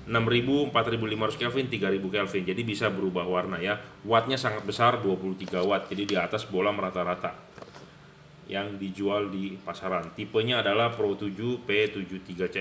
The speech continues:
F, Mic Flash atau Mark two. Harganya mulai dari satu juta seratus delapan puluh untuk single dim,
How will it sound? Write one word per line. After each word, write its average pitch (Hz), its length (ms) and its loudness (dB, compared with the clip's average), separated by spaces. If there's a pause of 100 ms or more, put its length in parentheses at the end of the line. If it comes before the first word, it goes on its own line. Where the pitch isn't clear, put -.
(140)
F, - 160 -12 (400)
Mic 117 240 -4
Flash 143 320 4
atau 113 320 0
Mark 110 320 -2
two. 110 320 0
Harganya 117 800 4 (400)
mulai 120 400 6
dari 117 240 6
satu 117 400 2
juta 113 320 2
seratus 113 480 0
delapan 107 400 4
puluh 127 480 2
untuk 104 240 -6
single 104 480 2
dim, 175 320 2